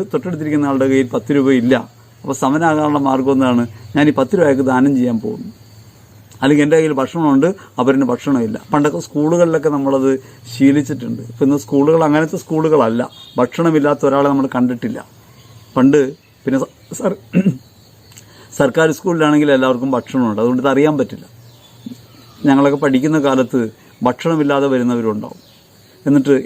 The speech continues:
ഉള്ള ഭക്ഷണം പങ്കുവയ്ക്കും, പപ്പാതി കഴിക്കാൻ പഠിക്കും. അവരെൻ്റെ വിശപ്പ് കൂട്ടി, കൂട്ടിയാണ് നമ്മൾ ഉണ്ണുക. അപ്പോൾ ഒരുവൻ വിശപ്പ് എന്താണെന്ന് അറിയാൻ പറ്റും, അപ്പോൾ പങ്കുവയ്ക്കാൻ അറിയാൻ പറ്റും, രണ്ടുപേർക്കും സന്തോഷം ഉണ്ടാവും. അപ്പോൾ ഈ പങ്കുവെപ്പിൻ്റെ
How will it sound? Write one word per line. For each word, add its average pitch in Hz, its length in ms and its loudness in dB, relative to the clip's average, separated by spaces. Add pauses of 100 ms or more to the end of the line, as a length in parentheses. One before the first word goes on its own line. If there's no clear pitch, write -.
ഉള്ള 147 200 2
ഭക്ഷണം 151 460 -4
പങ്കുവയ്ക്കും, 123 560 -4 (560)
പപ്പാതി 143 400 -2
കഴിക്കാൻ 123 380 -2
പഠിക്കും. 107 280 -10 (560)
അവരെൻ്റെ 165 400 4
വിശപ്പ് 160 400 -4
കൂട്ടി, 170 360 -2 (140)
കൂട്ടിയാണ് 160 580 0
നമ്മൾ 127 260 -2
ഉണ്ണുക. 107 260 -6 (560)
അപ്പോൾ 123 260 2 (360)
ഒരുവൻ 131 260 4
വിശപ്പ് 135 360 2
എന്താണെന്ന് 135 340 0
അറിയാൻ 120 300 0
പറ്റും, 117 260 0 (340)
അപ്പോൾ 156 340 0 (280)
പങ്കുവയ്ക്കാൻ 135 580 2 (160)
അറിയാൻ 113 260 -4
പറ്റും, 117 240 -14 (440)
രണ്ടുപേർക്കും 131 580 0
സന്തോഷം 123 500 -2
ഉണ്ടാവും. 104 280 -10 (420)
അപ്പോൾ - 180 -2
ഈ - 100 -2
പങ്കുവെപ്പിൻ്റെ 220 760 2